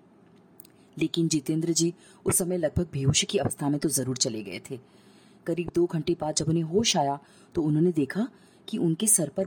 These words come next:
बाल ही नहीं थे। उन्हें अपनी हालत याद करके खुद पर तरस आ रहा था और डर भी विकराल रूप से लग रहा था। अब तो रात बहुत ज़्यादा हो चुकी थी।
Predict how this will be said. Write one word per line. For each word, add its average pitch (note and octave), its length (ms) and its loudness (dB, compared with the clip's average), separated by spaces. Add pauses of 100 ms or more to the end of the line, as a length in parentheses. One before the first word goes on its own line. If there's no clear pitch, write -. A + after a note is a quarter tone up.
(160)
बाल D3+ 360 0
ही A3+ 160 0
नहीं G#3 340 4
थे। E3+ 120 0 (560)
उन्हें C4+ 260 4
अपनी A#3 300 0
हालत F#3+ 480 -2
याद E3 240 0
करके F#3 260 -2
खुद G3+ 220 -4 (100)
पर F#3+ 100 0
तरस E3+ 360 0
आ D#3 100 -2
रहा D3+ 200 -4
था A3 240 -8 (360)
और D#3 200 -4
डर E3 160 0
भी G3 140 0
विकराल F#3 480 -2
रूप E3 160 -2
से - 180 2
लग C#3+ 200 -2
रहा C3 200 -2
था। B2+ 220 -14 (540)
अब - 180 -4
तो D#3+ 100 0
रात D3+ 300 -4
बहुत D#3 180 -2
ज़्यादा C#3 240 -2
हो F3+ 140 0
चुकी F#3+ 280 -2
थी। B3+ 180 2